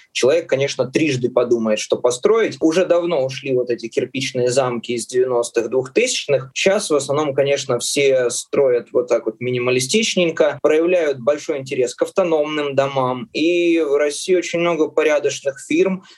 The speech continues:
наверное, около десяти-пятнадцати, которые занимаются модульными дачами. И, э, вот сейчас реально существует возможность построить дачу где угодно,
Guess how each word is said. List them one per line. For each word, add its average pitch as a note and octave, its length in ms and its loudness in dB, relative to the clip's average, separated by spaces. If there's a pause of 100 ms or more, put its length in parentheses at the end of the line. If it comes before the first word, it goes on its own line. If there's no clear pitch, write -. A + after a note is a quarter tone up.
(120)
наверное, C3 680 0 (260)
около C3 520 2
десяти-пятнадцати, C3 1000 0
которые B2 360 2
занимаются B2+ 580 0
модульными D3 720 2
дачами. B2 680 -2
И, D3+ 260 2
э, C3 60 2 (320)
вот C#3 360 0
сейчас - 440 -2
реально F3 380 0
существует C3+ 500 -8
возможность C3+ 640 0
построить C3+ 600 0
дачу D3 420 0
где C3 460 -2
угодно, D#3 720 2